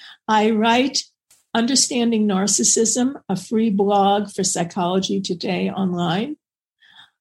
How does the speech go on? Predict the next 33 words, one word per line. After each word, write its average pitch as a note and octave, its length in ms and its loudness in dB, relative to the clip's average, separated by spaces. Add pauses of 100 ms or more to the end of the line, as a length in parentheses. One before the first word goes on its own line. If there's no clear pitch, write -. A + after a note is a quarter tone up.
(140)
I A3+ 160 0
am B3 220 2
on C4 220 0
the C4 80 0
faculty C4 760 0
and A#3 140 0
a G3+ 40 0
full A3+ 240 -2
member A3+ 500 2
of G3+ 240 -4
the G3+ 80 2
New G3+ 160 4
York A3 300 0
Institute - 680 -2
for F#3+ 80 -2
Gestalt F3+ 480 -4
Therapy. G#3 640 0 (680)
That's F#3+ 360 0
the G#3 80 0
New G3+ 180 4
York A3 260 0
Institute G#3+ 460 0
for - 80 -6
Gestalt G3+ 460 -2
Therapy. G#3+ 540 0
And A3 200 0
there C#4 200 -2
is B3+ 220 0
a B3 80 0
free D#4 440 -2
program A3+ 680 0
on G#3 200 -2
Zoom G#3+ 600 -2